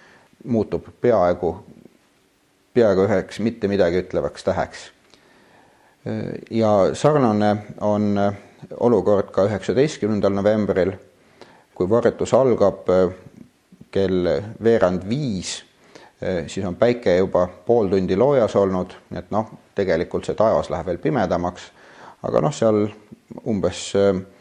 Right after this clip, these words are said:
kella viie ajal juba on, on mõtet võib-olla taevasse vaadata ja algkool peaks olema näha.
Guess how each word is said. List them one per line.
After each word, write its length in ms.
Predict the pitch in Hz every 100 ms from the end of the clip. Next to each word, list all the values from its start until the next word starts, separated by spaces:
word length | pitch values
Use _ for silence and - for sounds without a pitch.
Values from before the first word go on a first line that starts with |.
| - - -
kella 260 | 98 95
viie 220 | 123 113
ajal 260 | 90 87 90
juba 220 | 98 95
on, 320 | 95 92 92 107
on 140 | 98 98
mõtet 300 | 104 73 -
võib-olla 240 | 87 95
taevasse 420 | 92 95 87 - 120
vaadata 420 | 127 92 - 82
ja 60 |
algkool 280 | 87 85 80
peaks 240 | 78 - 87
olema 240 | 87 90
näha. 240 | 135 127